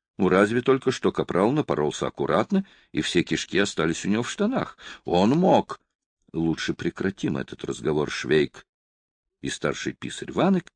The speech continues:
сплюнул. «Так ведь все равно», — не унимался Швейк, «где за государя-императора вылезут кишки, здесь или там?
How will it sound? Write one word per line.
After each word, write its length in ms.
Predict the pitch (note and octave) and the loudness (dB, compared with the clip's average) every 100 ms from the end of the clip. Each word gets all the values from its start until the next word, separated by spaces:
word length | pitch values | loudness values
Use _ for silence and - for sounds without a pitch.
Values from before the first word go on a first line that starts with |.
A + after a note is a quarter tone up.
| _ | _
сплюнул. 520 | - - C2 B1+ - _ _ _ _ _ _ _ | -12 -6 -6 -6 -10 _ _ _ _ _ _ _
«Так 140 | - | 0
ведь 180 | C#4+ A3 | 2 2
все 200 | - G#3 | 6 6
равно», — 400 | D#4 D#4 C#4 C3 - - | 6 2 2 0 -2 -2
не 140 | F2 | 0
унимался 480 | E2 E2+ D#2 - D2+ | 2 2 0 -2 -4
Швейк, 340 | - E2+ - _ - - - | 2 2 2 _ -20 -20 -10
«где 400 | D#2+ A2+ F#3+ C#3 | -2 6 8 8
за 140 | A2+ | 6
государя-императора 1000 | A2+ B2+ C#3 B2+ A#2 A#2 C#3 C3 A#2 A2 | 4 4 6 6 8 6 6 6 6 4
вылезут 400 | A2+ B2+ G2+ A#2+ | 6 4 4 0
кишки, 340 | - B2 - D#2+ | 2 -2 0 -2
здесь 380 | - E3+ G3 E3 | 4 6 6 6
или 100 | F3+ | 2
там? 300 | G3 A#2 | 2 -2